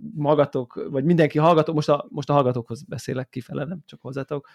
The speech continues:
hogy értitek, hogy képzeljétek el, hogy amerikaiak vagytok, most, és most képzeljük el, hogy magyarok vagyunk,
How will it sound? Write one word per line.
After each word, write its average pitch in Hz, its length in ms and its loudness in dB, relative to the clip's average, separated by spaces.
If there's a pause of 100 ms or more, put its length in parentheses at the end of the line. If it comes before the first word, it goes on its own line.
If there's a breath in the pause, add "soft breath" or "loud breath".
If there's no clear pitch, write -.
(140 soft breath)
hogy 135 120 2
értitek, 175 300 6
hogy 151 180 -2
képzeljétek 170 380 4
el, 151 80 6
hogy 151 80 6
amerikaiak 131 580 2
vagytok, 135 680 -8
most, - 200 -10 (140)
és - 260 -6
most 147 160 -4
képzeljük 170 380 4
el, 160 100 8
hogy 156 160 6
magyarok 143 440 6
vagyunk, 156 500 -2